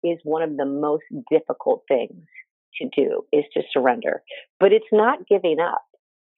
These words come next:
Surrender is giving up the power to a higher power. It's saying, "I have faith that however this problem works out is the right one for me." And, and, you know, and, and,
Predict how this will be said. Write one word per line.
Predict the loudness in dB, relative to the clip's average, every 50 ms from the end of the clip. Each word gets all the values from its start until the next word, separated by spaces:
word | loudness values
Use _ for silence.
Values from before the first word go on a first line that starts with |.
| -2 0
Surrender | 0 2 4 4 4 4 4 2 2 2 4
is | 2 2 -2 -4 -6 _ _
giving | -2 -2 0 -2 -2 -2 -4 -6
up | -6 _ _ _ _ -4
the | -4 -4 -4 -6 -2 2
power | 4 4 4 4 2 0 -2 -8 -6 -2
to | 0 0
a | 0 0 -4 -8 -14 -6 -2
higher | 0 0 2 2 0 -2 -4 -6 -6
power. | -6 -6 -6 -6 -8 -12 -16 -16 _ -18 -16 -16 -16 -16 -2 _
It's | 4 4 4 2 -4 -6 0 0
saying, | 2 2 2 2 0 -2 -4 -2 2 4
"I | 6 6 6 4 2 0
have | -2 -4 -4 _ _ _
faith | -2 0 0 -2 -4 -4 -4
that | -4 -4 -4
however | -6 -8 -4 -2 -2 -2 0 0 -2 -2 0
this | -2 -2 -4 _ _ -2
problem | 0 0 0 0 -2 -6 -6
works | -4 -6 -6 -6 -6 _ -2
out | 0 0 0 -2 -2 -6 _ _ _ _ _ _ _ _ -20 -20 _ _ _
is | 4 6 6 4 2 _
the | -4 -4
right | -2 0 0 0 0 0 -2 -6
one | -10 -10 -10 -10 -10 -12 -14
for | -14 -12
me." | -12 -14 -16 -20 _ _ _ _ -20 -20 -20 -20 -20 _ _
And, | 0 0 0 0 -2 -4 -4
and, | -2 -2 0 0
you | 2
know, | 2 2 2 2 2
and, | 0 0 2 0 0 -2 -6 _ _ _ _ _ _ -2
and, | -2 0 -2 -4 -6 -8